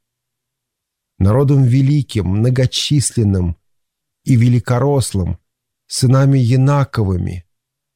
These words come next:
о которых ты знаешь и слышал, кто устоит против сынов Янаковых". Интересно, что то же самое говорили в свое время и разведчики. Да, да,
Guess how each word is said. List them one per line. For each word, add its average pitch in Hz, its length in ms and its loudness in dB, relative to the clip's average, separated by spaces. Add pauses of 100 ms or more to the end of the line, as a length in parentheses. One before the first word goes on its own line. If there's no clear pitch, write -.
(160)
о 113 120 -2
которых - 340 0
ты 113 140 0
знаешь 123 760 0 (100)
и - 100 -4
слышал, 123 640 -2 (540)
кто - 360 -2
устоит 120 640 0
против 104 460 -2
сынов 107 540 0
Янаковых". - 800 -4 (1600)
Интересно, 127 420 2
что - 460 -2 (320)
то 131 100 0
же 113 80 2
самое 185 400 0
говорили 127 360 2
в - 60 -4
свое 113 200 0
время 117 300 2
и - 20 2
разведчики. 95 720 -2 (640)
Да, 143 240 2
да, 143 320 0